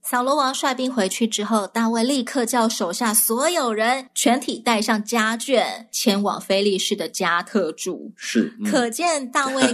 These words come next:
Speaker 1: 在刚刚那一番最后的对话里面，
Speaker 2: <laughs>
Speaker 1: 他真的看清扫罗耶。
Speaker 2: 对，他可以理解，就是，嗯，看来这个状况不是我们想的那么理想。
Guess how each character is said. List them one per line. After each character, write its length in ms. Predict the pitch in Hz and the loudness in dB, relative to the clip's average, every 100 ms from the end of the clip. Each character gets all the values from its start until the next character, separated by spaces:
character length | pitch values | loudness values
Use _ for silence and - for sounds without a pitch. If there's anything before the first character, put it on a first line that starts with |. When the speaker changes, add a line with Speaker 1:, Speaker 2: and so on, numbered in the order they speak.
| - - | -2 -2
Speaker 1:
在 100 | 269 | -2
刚 220 | 262 247 | 0 0
刚 200 | 247 240 | 0 0
那 120 | 247 226 | 0 0
一 80 | |
番 260 | 226 220 220 | 0 0 0
最 160 | 226 226 | 0 0
后 100 | 226 | -2
的 80 | |
对 160 | 180 208 | 0 -2
话 160 | 202 208 | 2 0
里 120 | 185 | 0
面， 120 | 190 | -2
Speaker 2:
<laughs> 40 | 220 | -2
Speaker 1:
他 80 | |
真 240 | 220 220 226 | -2 4 4
的 100 | 220 | 2
看 280 | - 220 190 | 0 -2 0
清 220 | - 196 | 0 0
扫 260 | - - - | 0 0 -4
罗 240 | - 135 | -14 -12
耶。 320 | 120 117 - | -10 -10 -10
Speaker 2:
对， 140 | - 98 | -2 0
他 160 | 151 | 0
可 100 | 165 | 0
以 120 | 185 123 | 2 2
理 180 | 98 | 0
解， 180 | 104 92 | 0 0
就 80 | 95 | 0
是， 160 | 101 - | 0 -2
嗯， 200 | 101 92 78 | -4 -4 -4
看 200 | - 123 | 0 2
来 120 | 92 | 2
这 140 | 87 | -2
个 100 | 101 | -2
状 200 | 87 95 | -2 -2
况 180 | 92 90 | -4 -6
不 140 | - 87 | -4 -2
是 160 | 104 87 | -2 -2
我 140 | 85 | -2
们 100 | 98 | 0
想 200 | 113 82 | 2 0
的 80 | 82 | -2
那 100 | 110 | -4
么 100 | 85 | -2
理 200 | 76 73 | -4 -4
想。 200 | - | -4